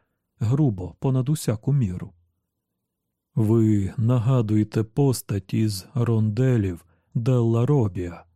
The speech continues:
що у вашій сімейній капличці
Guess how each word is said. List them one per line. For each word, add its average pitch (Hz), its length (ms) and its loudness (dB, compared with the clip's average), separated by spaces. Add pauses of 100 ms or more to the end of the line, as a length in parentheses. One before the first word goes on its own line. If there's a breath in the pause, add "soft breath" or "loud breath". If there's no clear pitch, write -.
(260)
що - 340 0 (300)
у 113 140 0
вашій 110 640 -2
сімейній 120 680 2
капличці 135 880 -2